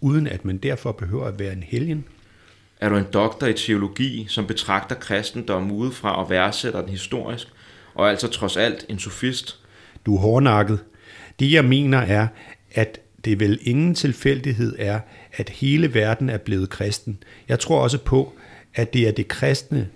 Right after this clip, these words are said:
Speaker 1: vestlige menneskes opgave at bære Kristus i sit hjerte og at vokse med hans lidelse, død og genopstandelse.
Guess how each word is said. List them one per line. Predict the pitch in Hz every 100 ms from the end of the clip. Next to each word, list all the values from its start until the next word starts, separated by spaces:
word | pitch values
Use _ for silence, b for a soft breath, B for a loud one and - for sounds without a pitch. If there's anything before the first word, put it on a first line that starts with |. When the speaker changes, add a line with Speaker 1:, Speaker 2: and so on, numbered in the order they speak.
| - - -
Speaker 1:
vestlige | 120 131 - 147 113
menneskes | 101 117 - 120 - _
opgave | - 120 - 117 92 98 - _
at | - 107
bære | - 120 139 160
Kristus | - 113 113 - 107 - _ -
i | 120
sit | - 117
hjerte | 107 98 101 117 B B B
og | 113 120
at | 104 95
vokse | 113 127 - 127
med | 110 95
hans | 104 95 98
lidelse, | 101 117 127 120 - -
død | 113 113 -
og | 104
genopstandelse. | 104 101 107 - - - 87